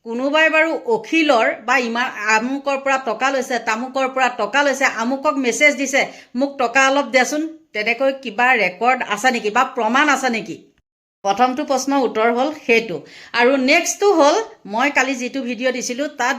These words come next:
বহুত সুন্দৰ সুন্দৰ কমেণ্ট আহিছে। আৰু আপোনালোকে জানি আচৰিত হ'ব, মই যিটো ভিডিঅ' ফেচ-, মানে YouTubeত দিওঁ, সেই ভিডিঅ'টো মই Facebookতো দিওঁ। আৰু Facebookত মই ভিডিঅ'টো বনাই থকালৈকে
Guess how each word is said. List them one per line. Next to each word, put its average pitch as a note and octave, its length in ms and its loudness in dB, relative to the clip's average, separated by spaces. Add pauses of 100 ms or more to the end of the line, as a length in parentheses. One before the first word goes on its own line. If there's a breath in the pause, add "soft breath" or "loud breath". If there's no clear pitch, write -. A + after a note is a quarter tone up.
বহুত E4 600 -2 (120)
সুন্দৰ B3 340 -2
সুন্দৰ C4 300 -2
কমেণ্ট A3 440 -2
আহিছে। G3+ 340 0 (320 loud breath)
আৰু G#3+ 200 2
আপোনালোকে C4+ 600 -2
জানি B3+ 300 0
আচৰিত A#3 440 0
হ'ব, A#3+ 220 0
মই B3+ 500 0
যিটো A3 540 -4
ভিডিঅ' B3+ 380 0
ফেচ-, A3+ 440 -2
মানে A3+ 320 0
YouTubeত B3 420 0
দিওঁ, B3+ 340 -2
সেই C#4 520 -4
ভিডিঅ'টো D4 580 2 (280 loud breath)
মই A#3+ 260 2 (160)
Facebookতো D4 580 2
দিওঁ। G3 260 -4
আৰু A#3 200 2 (180)
Facebookত E4 680 2 (100)
মই C#4 460 0 (440 loud breath)
ভিডিঅ'টো C#4+ 460 0
বনাই A#3 380 2
থকালৈকে B3 680 0